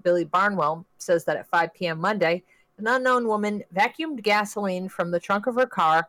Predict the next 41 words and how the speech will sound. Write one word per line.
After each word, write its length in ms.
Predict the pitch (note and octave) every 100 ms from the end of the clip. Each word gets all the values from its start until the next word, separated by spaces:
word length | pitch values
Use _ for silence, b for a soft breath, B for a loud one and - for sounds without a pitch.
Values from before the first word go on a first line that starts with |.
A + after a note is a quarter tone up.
| b b _
causing 420 | G3 F3+ F3+ F#3
his 460 | E3+ F3+ E3 D#3+ C#3+ -
vacuum 580 | E3 G3+ - D3 D#3 E3+
to 120 | - D#3+
explode. 680 | - - A3+ G#3+ C#3+ - _ _ _ _ _
"What 100 | F#4
are 40 |
you 100 | G#4+
thinking? 640 | G4+ G4+ G#4 F#4+ C4 C#3+ C3+ b b b b _
I 80 | A#3+
think 180 | F4+ F4
even 200 | F#4 G4
a 40 |
child 360 | - F4+ F4+ F4+
would 120 | F4 A#3+
know 120 | G3
not 260 | F#3 F3+ -
to 100 | E3+
do 120 | E3
that," 240 | D#3 -
said 200 | - F3+ E3
the 60 |
car 260 | - F#3 F3
wash 260 | E3 D#3+ -
customer, 680 | - E3 - E3+ E3 D#3 - _
Cecilia 680 | - F3+ - G3 F3 E3 D3+
Quinn, 460 | - F#3+ E3+ F#3+ - b b -
as 220 | D#3+ D#3+
News 240 | F#3 F#3 -
six 320 | G3 F#3 -
showed 220 | E3+ E3
her 100 | F#3
the 140 | D#3+ D3+
video. 440 | D3+ D#3+ G3 G#3 _ b b b -
It 60 |
was 140 | D#4 A#3+
a 40 |
heck 200 | A3 G#3+
of 60 | A3
an 80 | G3
explosion. 640 | - - C#4+ C4+ F3